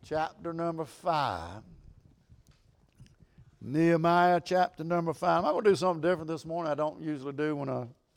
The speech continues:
preach. I'm gonna give you a, a long introduction before I get to the message.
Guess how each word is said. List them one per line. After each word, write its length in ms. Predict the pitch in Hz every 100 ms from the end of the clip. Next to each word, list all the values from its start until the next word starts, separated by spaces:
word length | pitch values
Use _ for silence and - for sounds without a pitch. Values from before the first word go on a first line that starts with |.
| _ _ _ -
preach. 320 | 165 170 175
I'm 140 | 214
gonna 180 | 220 180
give 240 | 151 170
you 260 | 165 165 151
a, 80 | 120 - _ _ _ _ _ _ _ _
a 80 | 127
long 680 | 123 143 190 220 214 208 202
introduction 800 | 185 180 165 151 156 - - 170 165 - _ _ 151
before 340 | 131 156 147
I 40 | 143
get 200 | 147 -
to 80 | 143
the 120 | 131
message. 680 | 131 139 90 87 _ -